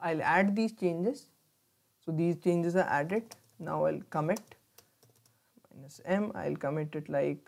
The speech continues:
uh, add function added. Fine. So we have committed, and let's check the status now.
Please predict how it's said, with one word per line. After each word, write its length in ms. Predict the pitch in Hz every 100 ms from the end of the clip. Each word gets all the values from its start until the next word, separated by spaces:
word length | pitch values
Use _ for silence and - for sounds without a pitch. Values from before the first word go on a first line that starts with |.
| -
uh, 200 | 151 - 156 _ _ _ _ _ _ _ _ _ -
add 500 | 147 151 160 156 156 -
function 1120 | - - - 139 165 - - - - - 180 - _ _ _ _ _ _ _ _ _ _ _ _ _
added. 340 | 131 143 180 294 - _ _ _ _ _ _ _ _ _ _ -
Fine. 300 | 269 - - - _ _ _ _ _
So 160 | - 170
we 140 | 170
have 180 | 202 208
committed, 420 | 170 160 160 202
and 260 | 196 185 165
let's 400 | 175 - - -
check 760 | 131 - - - - 156 151
the 180 | 175 233 -
status 440 | - 170 156 156
now. 200 | 156 -